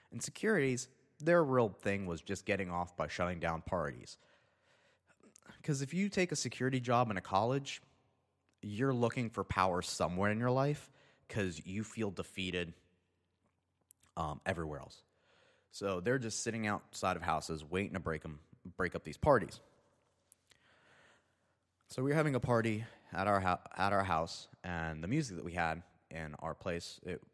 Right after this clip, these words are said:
big, big, uh, big house, or big party, big house party, um, with my fraternity. We had speakers, and since our house was along the, along the s-, the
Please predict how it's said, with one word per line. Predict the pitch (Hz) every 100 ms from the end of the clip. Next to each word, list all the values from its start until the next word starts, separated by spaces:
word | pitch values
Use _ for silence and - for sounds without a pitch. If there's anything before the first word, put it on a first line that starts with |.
| _ _ -
big, | 139 139 _ _ _
big, | 147 120 _ _ _ _ _ _ -
uh, | 90 82 -
big | 131
house, | - -
or | 107 90
big | 78 127
party, | 69 - - _ _ _
big | -
house | 80 -
party, | - 87 _ _ _ _ _ _ _ _ -
um, | 85 82 78 71 _ _ _ _ _ _
with | - -
my | 87
fraternity. | - 82 71 - - _ _ - _ _ _ _ _ _ _ _ _ _ _ _ _ -
We | - 123
had | 107
speakers, | - 208 139 95 87 -
and | 101 92 92 92 -
since | - 101
our | - 110 107 92
house | - 120 127 -
was | 95
along | - 95 90 87 87 80
the, | 78 76 73 - _ _ _ _ _ _ _ -
along | 82 85 82
the |
s-, | 76 - - - _ -
the | 82 71